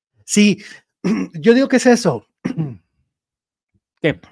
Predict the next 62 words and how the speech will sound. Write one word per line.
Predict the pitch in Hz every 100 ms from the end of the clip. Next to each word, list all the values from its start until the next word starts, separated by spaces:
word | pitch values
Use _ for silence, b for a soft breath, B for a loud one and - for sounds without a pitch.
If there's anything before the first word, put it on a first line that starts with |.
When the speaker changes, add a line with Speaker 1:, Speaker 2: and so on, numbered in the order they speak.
| - -
Speaker 1:
Lamentablemente | 151 139 139 147 160 160 175
la, | 175 139 113
los | 127 131
tonos | - 147 156 135
no | 139 135
son | - 139 135
los | 135
correctos. | - 127 156 - - - -
Speaker 2:
¿Y | 123
tiene | 139 135 156
alguna, | 139 131 143 147 135 90
pues, | 107 - _
si | - 110
va | 101
con | 113 107
un |
foniatra | 98 110 95 92 104 - 104
o | 98
algo | 98
así? | 107 - 135 b
Speaker 1:
No, | 175 311
y | 330
también | 185 165 220
es | 233
una | 254 247
cuestión | 226 202 196
de | 220
con | 202 165
sus | 160 143
músicos | 156 - 202 185 147
bajarle | 135 156 170 196
a |
las | 190 160
tesituras, | 156 139 131 208 233 202 135
bajarle | 131 147 165
a, | 185
y | 147 - - 147
volver | 156 170
a | 190
hacer | 196 180
partituras, | 196 208 180 185 190
pero | - 131
en | 127
tonos | 151 151 -
más | 156 165
abajo. | 175 226 - 226 -
Speaker 2:
Pero | 170 175
no | 185
sería | 226 208 208
como, | 214 202 165 -
ah, | 170 170 165 160 156
no | 165
es | 165
Alicia | 170 156 160
Villarreal, | 135 104 104 107 113
porque | - 117
pues | 117
Speaker 1:
No, | 262
Speaker 2:
la | 330
Speaker 1:
porque | 330 269
tiene, | 262
eh, | 285